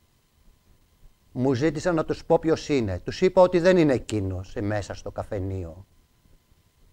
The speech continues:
Κάποιος τον έδειξε. Μου έδωσαν μία σπροξιά και κα-, έπεσα κάτω τα πέντε σκαλοπάτια του καφενείου και βρέθηκα στο δρόμο.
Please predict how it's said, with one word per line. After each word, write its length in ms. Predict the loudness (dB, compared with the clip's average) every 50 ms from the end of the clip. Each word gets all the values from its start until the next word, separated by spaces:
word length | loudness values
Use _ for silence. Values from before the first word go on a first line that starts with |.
| _ _ _
Κάποιος 540 | _ 6 6 6 6 6 2 0 0 -2 -4
τον 180 | -4 -2 0
έδειξε. 600 | 2 2 0 0 -2 -4 -8 -12 -16 -16 -16 -16 -16 -20 _ _ _ _ _ _ _ _ _ -20 -20 -20 _ _ _ _ _ _ _ _ -20 -20 _ _ _ _ _ _ _ _ _
Μου 140 | 0 2 4
έδωσαν 460 | 4 4 2 0 -2 -2 -2 -2 -2
μία 180 | 0 0 0
σπροξιά 600 | -2 -2 -4 -6 -6 -6 -8 -6 -4 0 0 0 0
και 140 | -2 -6 -6
κα-, 380 | -6 -4 -4 -2 -2 -2 -2
έπεσα 360 | -2 -2 -4 -6 -6 -6 -6
κάτω 340 | -4 0 0 0 2 2 0
τα 140 | -2 -4 -4
πέντε 280 | -2 -2 -2 -2 -2 -4
σκαλοπάτια 800 | -4 -4 -4 -4 -4 -4 -2 0 2 2 2 2 -2 -6 -6 -6
του 120 | -6 -6
καφενείου 720 | -6 -6 -6 -4 -4 -6 -4 -4 -4 -4 -4 -6 -6 -6
και 100 | -8 -6
βρέθηκα 440 | -4 -4 -4 -4 -4 -4 -6 -6 -8
στο 180 | -8 -8 -10
δρόμο. 600 | -8 -6 -4 -4 -2 -4 -4 -6 -8 -12 -16 -20